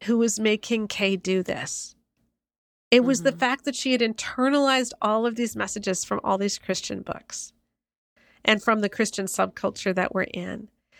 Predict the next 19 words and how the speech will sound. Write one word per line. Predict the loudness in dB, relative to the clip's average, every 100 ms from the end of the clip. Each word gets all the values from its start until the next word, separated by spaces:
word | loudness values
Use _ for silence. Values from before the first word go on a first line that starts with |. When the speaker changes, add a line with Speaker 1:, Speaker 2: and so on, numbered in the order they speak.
| -20 -20 0
Speaker 1:
And | 4
her | 4
husband | 4 2 2 4
was | 4 4
actually | 0 2 2
a | 2
good | 2 2
guy, | 2 2
and | -2
he | -2 0
was | 0 2 2
able | 2 2 -2
to | -2
be | -4 0 0 2 0 -2 _ -20 _ _ _ _ _ 2
a | 4
real | 4 4 4 2
servant | 2 2 4 4 2 0
to | -4
her. | -4 -4 -6